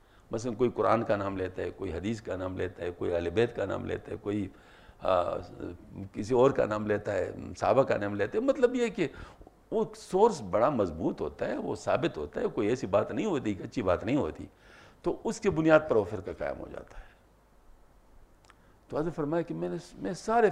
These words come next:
فرقوں کے ساتھ ہوں، اس کا مطلب سارے فرقوں کے سچ کے ساتھ ہوں۔ تو سارے فرقوں کا سچ وہی اصل بن جائے گا نا، وہ جو اصل ہے، روح ہے، وہ بن جائے گا، تو وہ تو فرقہ ہی نہیں، وہ تو اصل دین ہے۔ تو حضرت بالکل اس پر تو وہ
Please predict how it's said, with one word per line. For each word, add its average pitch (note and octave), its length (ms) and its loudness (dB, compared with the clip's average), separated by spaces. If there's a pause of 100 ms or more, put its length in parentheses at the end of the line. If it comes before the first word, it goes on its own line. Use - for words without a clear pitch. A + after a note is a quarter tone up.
فرقوں C#3+ 260 0
کے G2+ 160 -6
ساتھ - 320 -12
ہوں، - 60 -18
اس A#2+ 100 -14
کا D3+ 80 2
مطلب D#3+ 200 0
سارے E3 260 4
فرقوں D3+ 240 -8
کے E3 100 -4
سچ F#3 260 -2
کے F2 120 -6
ساتھ - 300 -10
ہوں۔ - 80 -20 (800)
تو A2+ 100 -10
سارے C#3 220 6
فرقوں B2 220 -4
کا G#2+ 100 -2
سچ - 280 -8
وہی G#2+ 320 -6
اصل - 240 -2 (760)
بن G#2 160 -2
جائے D2+ 240 -4
گا D#2+ 60 -6
نا، A2 100 -8 (720)
وہ F2+ 100 -6
جو E2+ 200 0
اصل F#2 300 2 (120)
ہے، F2+ 140 2
روح F#2 260 -2
ہے، D#2 100 -10 (320)
وہ G2 100 -2
بن F2 180 -2
جائے C#3 240 4
گا، G#2 120 -4 (260)
تو G#2+ 100 -2
وہ A#2 40 0
تو - 80 -6
فرقہ C3 260 0
ہی E3 200 4
نہیں، D#3+ 120 0
وہ B2+ 100 -2
تو G#2+ 80 0
اصل D3+ 260 0
دین G#3 160 -2
ہے۔ F3 40 -6 (920)
تو - 80 -12
حضرت F#2 400 -6
بالکل G2+ 320 -8 (640)
اس C#3 260 -6
پر C#3 120 0
تو A#2+ 200 -6
وہ B2+ 420 0